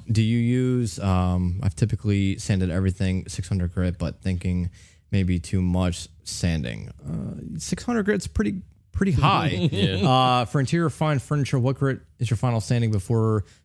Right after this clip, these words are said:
Speaker 1: tongue oil? Uh, Alex Mitchell, uh, in Nashville.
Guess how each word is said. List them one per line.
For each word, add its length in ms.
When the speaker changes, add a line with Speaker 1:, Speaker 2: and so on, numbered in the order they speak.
Speaker 1:
tongue 240
oil? 460
Uh, 300
Alex 340
Mitchell, 380
uh, 140
in 140
Nashville. 540